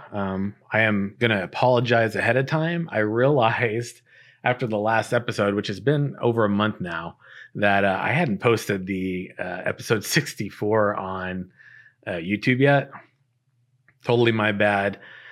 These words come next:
Um, I will get that up here probably within the next twenty-four hours. And then this episode should go live on YouTube, uh, I wa-, I'm gonna say probably by, like, Thursday, uh, just to space them out a little bit. And, um,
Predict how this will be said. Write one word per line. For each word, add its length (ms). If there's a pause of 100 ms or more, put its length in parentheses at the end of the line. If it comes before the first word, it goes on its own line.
(240)
Um, 340
I 80
will 120
get 200
that 160
up 300
here 180
probably 720
within 240
the 80
next 240
twenty-four 460
hours. 560
And 240
then 160
this 240
episode 500
should 260
go 520
live 260
on 160
YouTube, 540
uh, 240 (120)
I 100
wa-, 120
I'm 80
gonna 140
say 120
probably 280
by, 100
like, 260
Thursday, 640 (540)
uh, 140
just 180
to 60
space 360
them 80
out 180
a 40
little 260
bit. 500
And, 340
um, 380